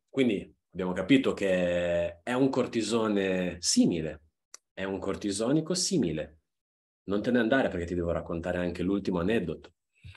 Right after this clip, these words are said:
È da sempre utilizzato come tonico cardiaco, migliora il metabolismo del muscolo cardiaco e regola la pressione sanguigna. Tanta, tanta, tanta roba.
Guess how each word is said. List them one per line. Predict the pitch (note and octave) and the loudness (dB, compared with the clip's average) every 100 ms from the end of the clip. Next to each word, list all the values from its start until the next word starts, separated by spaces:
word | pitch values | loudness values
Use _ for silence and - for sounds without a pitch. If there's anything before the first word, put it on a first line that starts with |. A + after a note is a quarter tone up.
| _ _ - | _ _ -8
È | A2 | 0
da | A#2+ | 2
sempre | D#3 D3 A#2+ | 6 6 6
utilizzato | A#2 B2+ C3 A#2+ B2 | 4 4 4 4 0
come | A#2+ A#2+ G#2 | 0 0 0
tonico | A#2 A2 A2 A2 A2 | -2 -2 -2 -4 -2
cardiaco, | B2+ A#2+ F#2 F2 F2 - G2+ | 0 0 0 -2 -2 -2 0
migliora | F#2 F2 E2+ | 0 2 0
il | |
metabolismo | E2+ E2+ G#2+ B2+ A#2 A#2+ G2+ F#2+ | -2 -2 2 4 6 4 4 -2
del | F2+ | -2
muscolo | E2+ - F2+ | -4 -4 -4
cardiaco | F2 A#2+ G#2+ G#2+ G2+ G2+ - A2 G2+ F#2 F2 E2+ | 0 0 0 0 0 0 -2 -2 -2 -2 -2 -2
e | |
regola | F2 D#2+ D#2 | -2 -4 -4
la | D2+ D2+ | -6 -8
pressione | E2 - D#2+ | -10 -8 -6
sanguigna. | - D2+ D2 B1+ C#2 D2 | -6 -8 -10 -12 -12 -12
Tanta, | - A#2+ G2+ G#2 B2+ | -6 -4 -4 -6 -8
tanta, | - F2+ E2+ E2 F2+ F2+ | -4 -4 -2 -6 -8 -6
tanta | F#2+ D#2+ D#2+ E2 D#2+ | -6 -6 -6 -4 0
roba. | G2+ G#2 F2 D#2+ | 2 4 0 -4